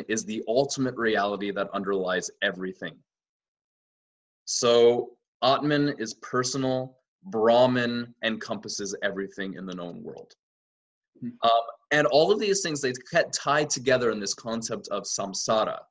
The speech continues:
Speaker 1: which is the repeated cycle of birth and death. In order for you to best understand your real self, you have gone through multiple cycles of birth and death, and that's called samsara. And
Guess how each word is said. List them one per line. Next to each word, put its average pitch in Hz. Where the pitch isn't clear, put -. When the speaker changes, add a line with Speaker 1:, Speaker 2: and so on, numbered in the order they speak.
Speaker 1:
which 117
is 117
the 113
repeated 123
cycle 104
of 92
birth 92
and 92
death. -
In 120
order 147
for 151
you 127
to 120
best 123
understand 113
your 95
real 131
self, 87
you 127
have 135
gone 120
through 110
multiple 113
cycles 101
of 90
birth 95
and 90
death, 95
and 98
that's 101
called 95
samsara. 90
And 127